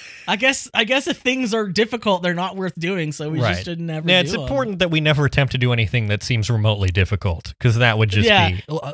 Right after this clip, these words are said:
Speaker 1: But, like,
Speaker 2: listen.
Speaker 1: the un-, the unspoken, like, the next step there in the logic is, well, if we, if we did anything, then, like, that would,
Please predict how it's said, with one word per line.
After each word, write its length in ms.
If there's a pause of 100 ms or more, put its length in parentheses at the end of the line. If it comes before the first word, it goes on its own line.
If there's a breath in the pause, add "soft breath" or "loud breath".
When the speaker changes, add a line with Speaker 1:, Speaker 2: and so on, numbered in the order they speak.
Speaker 1:
But, 160
like, 160 (100)
Speaker 2:
listen. 60
Speaker 1:
the 120
un-, 260 (160)
the 160
unspoken, 1040 (360)
like, 300
the 100
next 320
step 380
there 300
in 320
the 100
logic 600
is, 300 (360 loud breath)
well, 300
if 200
we, 560 (440)
if 200
we 160
did 340
anything, 920 (500)
then, 360
like, 300
that 300
would, 320